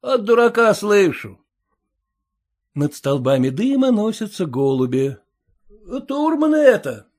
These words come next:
замечает кто-то. — Тут купеческий сын один жил и турманов держал. С первоначала все в песенники поступить хотел, а потом голубями занялся. — Это монах, что ли? —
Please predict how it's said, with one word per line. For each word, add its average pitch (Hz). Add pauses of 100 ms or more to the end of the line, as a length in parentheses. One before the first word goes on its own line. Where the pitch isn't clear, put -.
замечает 139
кто-то. — 113 (800)
Тут 285 (220)
купеческий 240
сын 302
один 202
жил 165
и 302
турманов 208
держал. 147 (480)
С -
первоначала 240
все 220
в -
песенники 240
поступить 180
хотел, 151
а 294
потом 254
голубями 175
занялся. — 131 (480)
Это 370
монах, 359
что -
ли? — 277